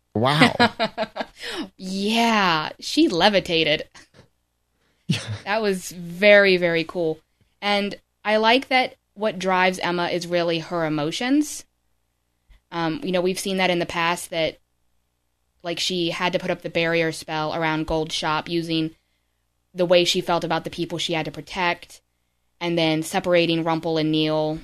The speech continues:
Speaker 2: you know, she kind of had to believe in herself. And now we see that again. I really like that.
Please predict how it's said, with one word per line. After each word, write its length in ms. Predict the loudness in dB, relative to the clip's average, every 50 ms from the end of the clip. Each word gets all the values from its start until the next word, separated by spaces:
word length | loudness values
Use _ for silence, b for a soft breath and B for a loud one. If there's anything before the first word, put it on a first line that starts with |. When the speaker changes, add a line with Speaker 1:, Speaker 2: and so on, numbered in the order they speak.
| -14 _ _ _ _ -10
Speaker 2:
you 80 | -8
know, 80 | -6 -4
she 160 | -4 -4 -4
kind 180 | -4 -4 -4 -4
of 60 | -2
had 140 | -4 -4 -4
to 60 | -4
believe 280 | -4 -2 0 0 0 0
in 100 | -2 -4
herself. 680 | -6 -6 -6 -6 -4 -4 -4 -4 -4 -6 -8 -14 _ _ _ _ _ _ _ _ _ _ _ _ _ _ _ _ _ _ _
And 340 | -6 -2 -2 0 -2 -2 -4 -8 _ _
now 200 | -4 -2 0 0
we 120 | 0 -2 -2
see 160 | -2 -2 -2
that 160 | 0 -2 -2
again. 260 | -2 -2 -2 0 0
I 60 | -2
really 240 | -2 -2 -2 -2 -2
like 220 | -4 -6 -8 -10 -12
that. 220 | -12 -14 -14 -14